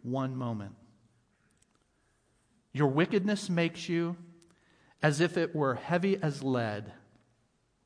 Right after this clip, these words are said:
and to tend downwards with great weight and pressure towards hell. And if God should let you go, you would immediately sink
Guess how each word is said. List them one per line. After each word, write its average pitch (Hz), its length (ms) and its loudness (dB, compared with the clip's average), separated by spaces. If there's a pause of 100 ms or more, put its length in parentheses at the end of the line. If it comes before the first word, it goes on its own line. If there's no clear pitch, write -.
(280)
and 139 140 2
to 185 100 0
tend 190 420 -2
downwards 175 580 0
with 127 160 -2
great 180 400 0
weight 170 320 4 (280)
and 156 200 2
pressure 196 440 2
towards 151 320 2
hell. 147 340 4 (2000)
And 135 100 -2
if 120 140 -8
God 220 320 2
should 214 240 -2
let 180 160 2
you 175 100 -2
go, 131 220 -2 (1120)
you 190 160 6
would 220 100 8
immediately 180 720 0
sink - 640 0